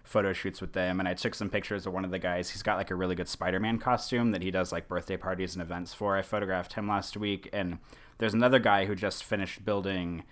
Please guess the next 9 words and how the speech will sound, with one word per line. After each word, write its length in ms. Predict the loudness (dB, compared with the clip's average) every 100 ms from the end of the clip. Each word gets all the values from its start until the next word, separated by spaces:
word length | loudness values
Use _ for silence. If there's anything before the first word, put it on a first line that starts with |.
| -20 -12 -4
a 100 | 4
Deadpool 440 | 4 4 2 0
costume, 520 | -2 -4 -4 -2 -2
and 120 | 0
I'm 80 | 0
photographing 560 | 2 2 4 2 -2 -2
him 220 | 0 0
tomorrow 440 | -2 0 2 0
afternoon. 800 | -2 -8 -6 0 2 2 0 -2